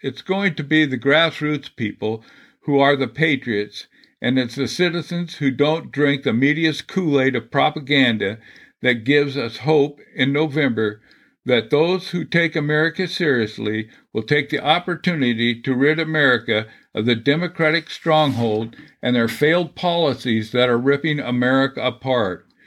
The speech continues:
We need to get more than sixty percent of the eligible voters. Let's just take a look at the other fifty voting countries. They vote,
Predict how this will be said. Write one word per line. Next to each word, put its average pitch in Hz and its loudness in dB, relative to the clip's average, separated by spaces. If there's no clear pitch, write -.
We 139 4
need 180 0
to 170 0
get 156 0
more 160 2
than 131 0
sixty 185 -4
percent 131 -4
of 117 -4
the 127 -4
eligible 156 2
voters. 107 -2
Let's 262 -2
just 240 0
take 196 2
a 156 0
look 143 2
at 117 -2
the 139 0
other 143 2
fifty 123 -2
voting 113 0
countries. 101 -8
They 214 4
vote, 165 2